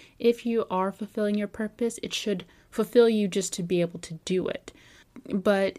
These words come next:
it, again, it doesn't mean overcommitting yourself because you have other responsibilities that are in your life. Your purpose is one of them, but it's not everything. So definitely be mindful to not overdo it.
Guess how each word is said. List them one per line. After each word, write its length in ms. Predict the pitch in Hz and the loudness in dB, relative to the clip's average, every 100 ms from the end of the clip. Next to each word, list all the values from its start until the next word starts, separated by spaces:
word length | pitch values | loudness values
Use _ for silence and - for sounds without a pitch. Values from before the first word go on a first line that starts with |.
| - | -10
it, 200 | - - | -4 -2
again, 340 | 202 202 180 | 2 2 2
it 100 | 175 | 0
doesn't 360 | 185 190 202 - | 2 2 0 -2
mean 360 | 190 185 185 - _ _ - | -2 -2 -6 -10 _ _ 2
overcommitting 800 | 202 196 202 - 196 196 190 185 | 4 4 2 -2 -2 0 0 -2
yourself 440 | 165 160 165 160 - | -2 -4 -6 -6 -8
because 420 | 175 - 175 175 | -8 -4 -4 -4
you 80 | 185 | -8
have 260 | 175 220 214 | -6 -6 -2
other 240 | 247 277 | -2 2
responsibilities 1040 | 262 190 - 202 180 175 180 185 202 196 180 | 0 0 -4 -6 -6 -2 0 2 2 -2 -2
that 160 | 175 | -2
are 100 | 170 | 0
in 100 | 180 | 0
your 180 | 180 175 | -2 -2
life. 360 | 165 165 196 - | -2 -2 -4 -4
Your 80 | |
purpose 540 | 170 - 185 175 185 180 | -6 -6 -6 -4 -6 -4
is 160 | 175 | -2
one 180 | 175 175 | -2 0
of 120 | 202 | -2
them, 160 | 208 240 | 0 0
but 140 | 202 | 0
it's 200 | 175 170 | -4 -6
not 200 | 165 160 - | -6 -6 -6
everything. 720 | 170 170 170 175 190 - 202 - - - - | -8 -6 -10 -10 -10 -8 -10 -14 -20 -20 -12
So 160 | - 208 | -4 0
definitely 500 | 285 330 277 247 208 | 0 2 0 0 -2
be 180 | 196 | -2
mindful 680 | 175 165 165 170 175 196 202 | -2 -2 -2 -4 -4 -4 -4
to 140 | 196 190 | -4 -4
not 260 | 175 170 - | -4 -4 -4
overdo 720 | 165 165 165 165 147 160 160 | -2 -2 -2 -6 -6 -6 -2
it. 280 | 170 240 - | 0 0 -2